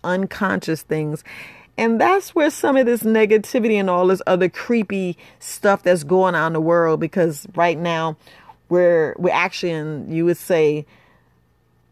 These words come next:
Sodom and Gomorrah. I'm, I can't even say the word. Y'all know what I'm trying to say.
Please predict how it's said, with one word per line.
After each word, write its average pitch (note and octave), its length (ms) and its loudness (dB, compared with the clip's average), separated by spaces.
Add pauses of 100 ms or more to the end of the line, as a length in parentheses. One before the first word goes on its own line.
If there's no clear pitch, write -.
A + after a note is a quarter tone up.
(240)
Sodom F3+ 520 2
and E3+ 240 -2
Gomorrah. F3 1300 2
I'm, D3+ 360 -2
I F3 220 4
can't F#3+ 220 -2
even F#3 120 -2
say G3+ 220 2
the G3+ 120 4
word. D3+ 500 2
Y'all E3+ 240 4
know G#3 160 0
what F3+ 100 2
I'm F3+ 100 -4
trying E3+ 260 0
to E3+ 60 0
say. D#3 400 -2